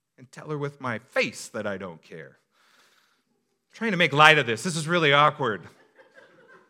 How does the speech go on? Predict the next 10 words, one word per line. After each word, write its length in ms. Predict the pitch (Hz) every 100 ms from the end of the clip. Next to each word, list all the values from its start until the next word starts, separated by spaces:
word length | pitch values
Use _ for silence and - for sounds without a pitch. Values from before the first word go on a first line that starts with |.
| _ _ _ 494 466 466 _ _ _ _ _ _ _ _ _ _
But 100 | 127
then 180 | 156 208
something 340 | 220 190 165
shifted, 500 | 143 143 143 - 87 - _ _ _ _
and 120 | 120
I 80 | 123
had 160 | 160
a 40 | 156
moment 340 | 131 151 170
of 120 | 127